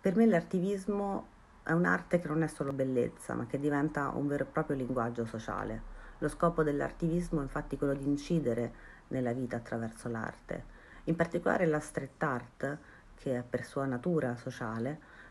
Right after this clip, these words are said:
eh, può rappresentare un antidoto nei confronti dell'emarginazione, ad esempio, una tragedia interamente umana. Al centro della vita artistica della maggior parte degli street artist c'è un muro. Per quanto riguarda il mio lavoro, su ogni muro è rappresentata una storia,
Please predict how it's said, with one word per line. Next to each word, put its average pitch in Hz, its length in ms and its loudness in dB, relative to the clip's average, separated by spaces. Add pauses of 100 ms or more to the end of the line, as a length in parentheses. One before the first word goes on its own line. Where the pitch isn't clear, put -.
(120)
eh, - 200 0
può 175 360 2
rappresentare 175 640 2
un 170 100 4
antidoto 165 520 2
nei 123 180 0
confronti 127 640 -2
dell'emarginazione, 123 1160 -2 (200)
ad - 160 -6
esempio, 117 480 -4
una 120 140 -6
tragedia 123 440 -2
interamente 127 540 -2
umana. 120 420 -4 (440)
Al 135 100 -2
centro 190 280 2
della 151 160 4
vita 147 200 -2
artistica - 840 -6 (240)
della 120 200 -2
maggior 131 220 2
parte 135 300 -4
degli 131 220 -2
street 170 340 -2
artist 143 460 -4
c'è - 280 -6
un 120 180 -2
muro. - 500 -6 (320)
Per - 140 -6
quanto 156 240 2
riguarda 147 340 0
il 135 80 0
mio 147 140 4
lavoro, 170 400 4
su 139 100 -10
ogni 143 180 2
muro 185 300 4
è - 80 2
rappresentata 139 680 -4
una 127 200 -4
storia, 117 580 -8